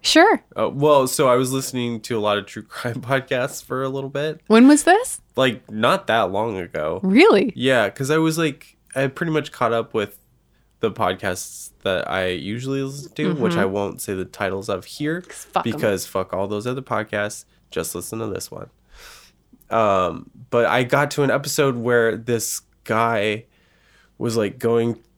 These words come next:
Speaker 2: through one of those, uh, like, coffee kiosk things.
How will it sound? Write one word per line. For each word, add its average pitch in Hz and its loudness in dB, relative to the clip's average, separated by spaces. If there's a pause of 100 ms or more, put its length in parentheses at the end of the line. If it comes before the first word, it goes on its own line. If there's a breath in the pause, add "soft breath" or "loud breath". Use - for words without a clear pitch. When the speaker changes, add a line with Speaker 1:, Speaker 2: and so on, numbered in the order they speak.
(200)
Speaker 2:
through 117 -4
one 113 0
of 101 -2
those, 95 -2
uh, 87 -4 (320)
like, 104 -4
coffee 131 -4
kiosk 156 -8
things. 220 -8